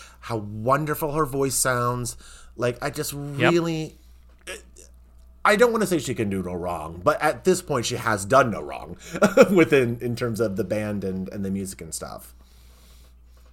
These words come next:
Speaker 2: She did, she did really like Joker, though.
Speaker 1: <laughs>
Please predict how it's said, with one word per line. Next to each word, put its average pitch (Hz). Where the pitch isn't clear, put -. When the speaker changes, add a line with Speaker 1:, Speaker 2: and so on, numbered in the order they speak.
Speaker 2:
She 202
did, 226
she 269
did 285
really 254
like 214
Joker, 160
though. 110
Speaker 1:
<laughs> 175